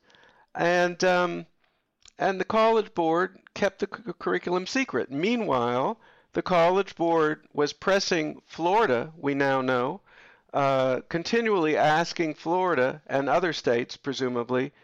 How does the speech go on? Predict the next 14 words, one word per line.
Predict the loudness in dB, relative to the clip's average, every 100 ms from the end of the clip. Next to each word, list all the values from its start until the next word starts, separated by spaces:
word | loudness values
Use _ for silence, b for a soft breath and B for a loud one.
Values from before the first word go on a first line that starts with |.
| b b -8
to | -2 0 0
give | 0 -2
formal | -2 -4 -2 0 0 0
approval | -2 -2 -2 0 -4
to | -2 -2
this | 0 0 -2 -10 -12 _ _
course, | -4 0 0 0 -6 -12 -16 b b b b b
a | -4
course | -2 0 0 0 -2
which | -2 -2 -6
clearly | 0 2 2 2 2
violated | 2 2 2 2 2 2 -2 -2
its | -2 -2 0
law. | 2 4 2